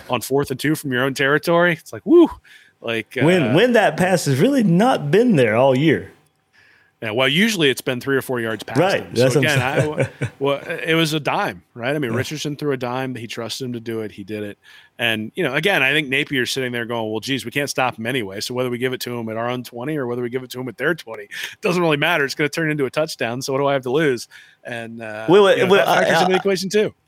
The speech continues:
Speaker 2: Yeah, and, uh, and, uh, speaking of equation, and look, we'll, we'll end it on this, but, you know, we're, we're a Stars Matter group here too. And it's like,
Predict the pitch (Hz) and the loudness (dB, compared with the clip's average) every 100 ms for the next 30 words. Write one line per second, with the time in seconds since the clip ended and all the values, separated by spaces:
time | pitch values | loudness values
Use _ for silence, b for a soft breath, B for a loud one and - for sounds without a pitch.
0 | _ 180 - 139 170 - 170 131 131 131 | _ 2 4 4 4 4 4 4 0 -2
1 | 208 180 156 160 143 120 110 120 123 127 | 0 2 4 4 4 4 4 2 4 4
2 | 127 120 - 143 131 98 - 131 139 131 | 4 2 4 4 4 0 -2 4 6 6
3 | 151 143 139 139 110 117 - 147 127 123 | 6 6 4 4 4 2 0 2 4 2
4 | - 131 104 107 131 139 131 113 147 151 | 2 2 2 0 4 4 4 4 4 4
5 | 143 - 151 147 135 143 123 117 110 - | 4 4 4 6 4 4 4 2 0 -8
6 | _ _ _ _ 131 123 147 120 135 123 | _ _ _ _ 0 4 4 4 2 2
7 | 156 135 101 b b b b b b _ | 2 2 0 b b b b b b _
8 | - 143 143 135 131 127 113 104 _ - | 0 2 6 4 4 2 0 -6 _ 2
9 | 147 135 143 131 123 120 - - | 2 4 4 4 4 2 -6 -12